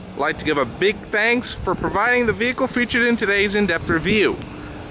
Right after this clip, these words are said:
Links to their website and contact information can be found in the video description.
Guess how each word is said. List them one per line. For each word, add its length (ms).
Links 220
to 100
their 140
website 500
and 160
contact 480
information 560
can 180
be 80
found 440
in 80
the 80
video 340
description. 680